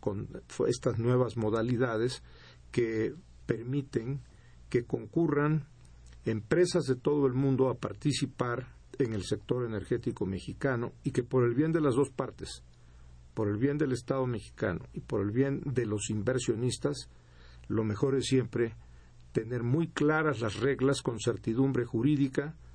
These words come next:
que hagan de México un destino seguro, confiable para los inversionistas internacionales.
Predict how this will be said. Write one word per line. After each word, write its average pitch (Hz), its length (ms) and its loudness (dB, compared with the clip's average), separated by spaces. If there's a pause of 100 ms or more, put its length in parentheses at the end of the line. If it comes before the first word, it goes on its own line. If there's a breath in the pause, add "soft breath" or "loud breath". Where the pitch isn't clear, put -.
(420 soft breath)
que 143 340 2 (320)
hagan 165 400 2
de 156 120 2
México 135 460 2
un 123 100 2
destino 123 540 0 (340)
seguro, 147 640 0 (220)
confiable 123 720 -2 (240)
para 110 220 -2
los 101 180 0
inversionistas 104 760 -2
internacionales. 95 960 -8